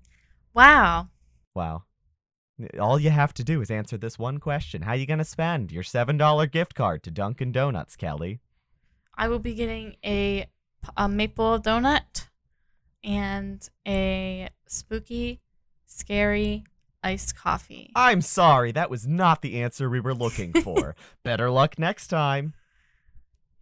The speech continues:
Speaker 1: What was the answer?
Speaker 2: Hello, everyone, and welcome to another episode of Talking Games with Kelly and Andrew. I'm Andrew. She's Kelly. Uh,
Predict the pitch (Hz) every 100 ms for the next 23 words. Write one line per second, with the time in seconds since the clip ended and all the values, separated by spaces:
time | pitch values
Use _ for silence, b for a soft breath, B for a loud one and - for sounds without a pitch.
0 | - _ _ 220 214 214 220 196 190 -
1 | - 110 - _ _ _ _ _ _ _
2 | _ _ _ _ _ _ _ _ _ _
3 | _ _ _ _ _ _ _ _ _ 151
4 | 185 202 - 220 190 170 165 156 147 139
5 | 127 131 120 113 107 107 104 107 104 98
6 | 107 110 98 98 98 95 101 101 104 98
7 | 104 98 101 - 95 90 92 - 92 90
8 | 90